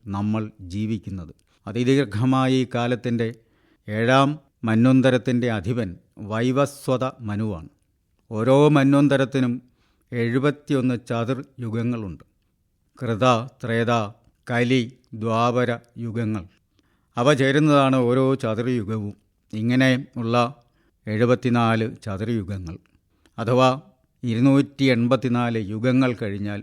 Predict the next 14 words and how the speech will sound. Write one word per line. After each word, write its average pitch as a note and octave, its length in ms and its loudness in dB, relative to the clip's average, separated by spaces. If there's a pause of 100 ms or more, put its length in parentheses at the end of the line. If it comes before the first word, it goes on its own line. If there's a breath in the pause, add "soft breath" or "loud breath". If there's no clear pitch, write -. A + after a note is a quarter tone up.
ഒരു A#2 340 -2
മനു A2 340 -2
നശിക്കുന്നു. G2 560 -10 (720 soft breath)
ആ A2+ 140 -2
കാലഘട്ടത്തിലുണ്ടായിരുന്ന A#2+ 1300 0
സകല A#2+ 400 -2
ദേവീദേവന്മാരും A#2 1080 0
ഇല്ലാതാവുന്നു. F#2 600 -10 (400)
പതിനാല് B2+ 460 2
മന്വന്തരങ്ങൾ B2+ 680 2
കൂടുന്നതാണ് A2+ 720 -4
ബ്രഹ്മാവിൻ്റെ G#2+ 680 -4
ഒരു G2+ 200 -8
ദിവസം. F2+ 420 -12